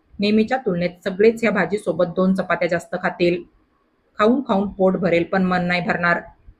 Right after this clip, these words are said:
अशी लसुनी तडका आलू मेथी आपली ह्या ठिकाणी तयार करून झालीये. नान, पराठे, चपाती, वेगवेगळ्या प्रकारच्या भाकरींसोबत तुम्ही ही लसुनी तडका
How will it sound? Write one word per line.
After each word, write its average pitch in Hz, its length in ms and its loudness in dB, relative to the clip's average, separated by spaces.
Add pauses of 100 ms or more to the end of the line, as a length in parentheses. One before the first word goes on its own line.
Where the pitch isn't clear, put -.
अशी 254 220 0
लसुनी 214 420 2
तडका 175 260 0 (100)
आलू 185 240 4
मेथी 190 240 2
आपली 202 280 -2
ह्या 208 120 2
ठिकाणी 185 380 -2
तयार 175 160 2
करून 175 240 -2
झालीये. 175 460 2 (680)
नान, 175 240 2
पराठे, 175 440 2
चपाती, 175 680 0 (260)
वेगवेगळ्या 185 380 4
प्रकारच्या 175 460 -2
भाकरींसोबत 180 680 -2 (160)
तुम्ही 196 200 2
ही 202 140 2
लसुनी 190 420 0
तडका 180 240 0